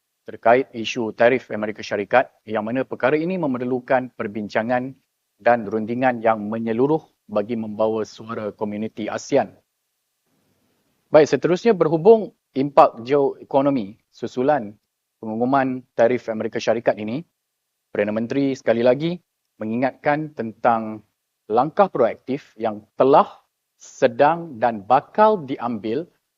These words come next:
berasaskan kepada pendekatan whole of nation. Langkah-langkah yang telah dan akan diambil oleh kerajaan termasuklah pengaktifan semula Pusat Tindakan Geoekonomi Nasional, N G C C, yang dipengerusikan oleh beliau sendiri,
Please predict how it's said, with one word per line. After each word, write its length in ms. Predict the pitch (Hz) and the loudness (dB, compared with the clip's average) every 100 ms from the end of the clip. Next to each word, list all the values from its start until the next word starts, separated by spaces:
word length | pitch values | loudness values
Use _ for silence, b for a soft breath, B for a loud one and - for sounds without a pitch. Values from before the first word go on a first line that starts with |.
| _ | _
berasaskan 840 | 110 113 - 147 - - 156 156 147 | -4 -4 0 -2 -2 -4 -2 -2 -4
kepada 240 | 113 123 | -4 -4
pendekatan 720 | - 113 117 113 139 139 135 _ 139 | -4 -4 -4 0 0 0 -6 _ 2
whole 160 | 143 | 2
of 80 | 143 | 2
nation. 320 | 160 160 - - _ _ _ _ _ _ | -2 -4 -4 -8 _ _ _ _ _ _
Langkah-langkah 800 | - 131 147 170 156 151 208 - | 0 2 4 4 4 4 4 2
yang 320 | 120 127 127 117 | -6 -4 -6 -4
telah 320 | 151 160 - 113 | 0 0 -2 -4
dan 160 | 127 | -4
akan 240 | 120 151 120 | -2 -4 -2
diambil 480 | 101 113 156 117 | -6 -4 -2 -2
oleh 160 | 120 120 | -4 -6
kerajaan 560 | 117 107 120 123 165 - _ _ _ _ | -4 -4 -2 -2 -4 -10 _ _ _ _
termasuklah 480 | 110 107 - 123 143 - _ - | -4 -4 -2 0 0 -2 _ -14
pengaktifan 640 | 117 107 - 143 180 165 | -10 -10 -8 0 2 2
semula 320 | 147 127 104 | -2 -4 -4
Pusat 480 | 95 120 - 151 - | -6 -8 -2 -2 -2
Tindakan 640 | 120 113 - 143 139 131 | -6 -6 -2 -2 -2 -6
Geoekonomi 720 | 104 131 120 - 143 147 156 139 | -4 -2 -2 0 -2 -2 -4 -4
Nasional, 480 | 98 - 123 175 - _ _ _ _ - | -6 -6 -4 -4 -6 _ _ _ _ -12
N 80 | 117 | -8
G 160 | 120 | -8
C 160 | - 110 | -8 -10
C, 320 | - 151 143 | -8 -6 -4
yang 240 | 117 120 117 | -6 -6 -8
dipengerusikan 800 | - 120 120 - 143 131 135 110 | -12 -10 -10 -8 -8 -2 0 0
oleh 160 | 110 | -4
beliau 240 | 98 113 104 | -4 -4 -4
sendiri, 480 | 117 110 123 185 | -4 -6 -4 -6